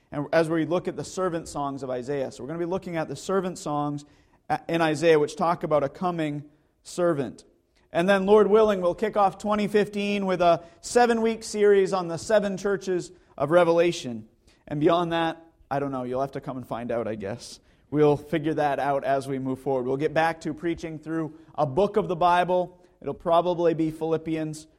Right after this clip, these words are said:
uh, but I'm not a hundred percent sure of that at this point, so stay tuned on that. But since we're gonna be spending the next several weeks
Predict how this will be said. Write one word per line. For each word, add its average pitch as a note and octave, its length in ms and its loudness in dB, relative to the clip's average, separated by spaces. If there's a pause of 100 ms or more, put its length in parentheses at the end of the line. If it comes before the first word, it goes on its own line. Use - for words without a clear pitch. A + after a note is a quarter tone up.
(200)
uh, B2+ 120 -4
but C#3 140 -2
I'm C#3+ 100 -4
not D3 340 -2 (480)
a C#3+ 80 -10
hundred D#3 260 0
percent D3 360 -4
sure C#3+ 200 -2
of A#2+ 80 -6
that B2+ 180 2
at - 80 -8
this B2+ 160 -8
point, A#2 340 -12
so A#2 340 -4 (680)
stay C#3 260 -2
tuned C3+ 400 -4
on A#2+ 220 -8
that. A2 260 -12 (560)
But G3+ 160 0
since B3+ 180 0
we're C4 140 -2
gonna B3+ 180 4
be B3 140 2
spending A3+ 400 -2
the G#3+ 60 0
next A3 260 0
several A#3 480 6
weeks G#3+ 400 -4